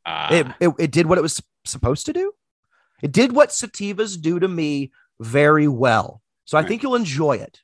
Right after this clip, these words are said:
Speaker 1: Yeah, pa-, paranoid and fucking whatever the other word you said, paranoid and unstable, are basically my modes of operation.
Speaker 2: Oh, uh,
Speaker 1: So
Speaker 2: perfect. And it's gonna just, it's gonna ha-, enhance that flavor for you.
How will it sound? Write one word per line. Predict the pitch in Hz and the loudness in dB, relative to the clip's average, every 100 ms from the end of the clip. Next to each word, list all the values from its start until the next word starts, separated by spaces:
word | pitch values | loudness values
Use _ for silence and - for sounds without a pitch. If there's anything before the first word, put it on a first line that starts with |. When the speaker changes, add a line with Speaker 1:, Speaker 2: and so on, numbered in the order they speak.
| _ _ _ _ - | _ _ _ _ -16
Speaker 1:
Yeah, | - 101 120 95 | -10 -4 -2 -2
pa-, | 117 110 110 | -2 -2 -2
paranoid | 127 117 110 104 | -2 -2 -2 -4
and | 98 95 90 | -6 -8 -6
fucking | 107 95 95 | -6 -6 -8
whatever | 98 98 95 | -8 -8 -4
the | 117 | -2
other | 110 | -2
word | 98 | -6
you | 92 | -8
said, | 107 101 | -10 -6
paranoid | 110 110 | -6 -4
and | 101 98 | -4 -6
unstable, | 92 - 104 92 | -8 -8 -8 -8
are | 87 | -8
basically | 98 95 - 95 | -8 -8 -8 -10
my | 87 90 | -8 -8
modes | 90 87 | -10 -10
of | 85 | -10
operation. | 82 78 87 87 - | -10 -8 -8 -6 -2
Speaker 2:
Oh, | 151 | 0
uh, | 147 | 0
Speaker 1:
So | 135 | 0
Speaker 2:
perfect. | 143 117 | -2 -2
And | 131 | -4
it's | 143 - | -4 -4
gonna | 143 | -6
just, | 120 - | -6 -10
it's | 120 - | -12 -8
gonna | 131 101 | -8 -8
ha-, | - 120 | -10 -12
enhance | 117 95 117 98 - | -12 -10 -10 -10 -10
that | 104 98 | -12 -14
flavor | - 101 98 92 | -12 -12 -10 -14
for | - 85 76 | -16 -18 -18
you. | - | -20